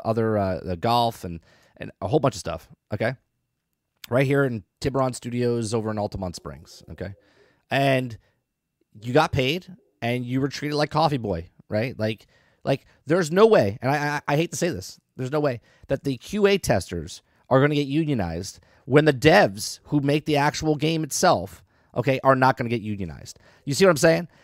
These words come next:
So the Q A testers, so I understand that people look at this at face value and say, "Oh, well, Activision, bad," because they want the, all three hundred employees to vote on it, not just the thirty-four employees to vote on it. 'Cause obviously,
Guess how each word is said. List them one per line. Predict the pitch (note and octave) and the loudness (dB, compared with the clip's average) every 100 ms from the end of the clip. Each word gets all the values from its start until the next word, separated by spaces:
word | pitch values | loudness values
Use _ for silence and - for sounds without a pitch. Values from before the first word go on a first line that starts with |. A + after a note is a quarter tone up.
| _ | _
So | - F#3 | 2 2
the | D#3 | 2
Q | - B3+ | -4 0
A | A#3 A3 | 0 2
testers, | F#3 B2+ A#2+ | 0 -2 -2
so | - F3 - _ _ _ _ _ _ - | -2 -2 -4 _ _ _ _ _ _ 2
I | F#3+ | 2
understand | A#3 F#3 G3+ F3 | 2 2 2 2
that | |
people | C#3 F3 | 0 0
look | D#3+ D3+ | 2 2
at | - | 0
this | F#3 F3 - - | 0 -2 -6 -6
at | C3+ | -6
face | - D3 B2+ | -4 -6 0
value | C3+ C3 D#3 E3 | 2 2 2 0
and | C3+ | -2
say, | - C3+ B2+ G2 | 0 2 2 0
"Oh, | G2+ D3+ F3 | 2 4 4
well, | B2+ A2 | 2 0
Activision, | C#3+ G3 - C#3 C#3+ C3+ D#3 | 2 2 2 2 2 2 0
bad," | D3+ F#3 A#3 G#3+ G3 F3 D#3+ | 2 4 4 6 6 6 4
because | C#3 D#3+ C#3+ | 0 -2 0
they | D3 A3+ | 4 4
want | E3 D#3 - | 4 0 -2
the, | |
all | D#3+ D#3+ F3 | 2 4 4
three | - D#3+ F#3 | 0 -2 0
hundred | E3+ D#3 | 2 2
employees | D3 C3+ F#3+ A3+ F#3 | 0 -2 2 4 2
to | D3+ | 2
vote | B2+ B2 | 4 6
on | A2+ A#2 | 6 2
it, | A#2+ | -2
not | C3 C#3 - | 0 0 -2
just | C3+ B2 | -6 -6
the | A2+ | -8
thirty-four | - A#2+ G#2+ G2 D3+ F3 | -4 -2 -2 -6 -2 0
employees | C#3+ - G#2+ G2 F#2 | 0 -2 -4 -2 -4
to | G2+ | -4
vote | F#2 F#2 | -2 -2
on | E2+ | -2
it. | E2 | -6
'Cause | - | -4
obviously, | C#3 A3+ B3 D3 B2 A#2 | 2 4 4 0 -2 -4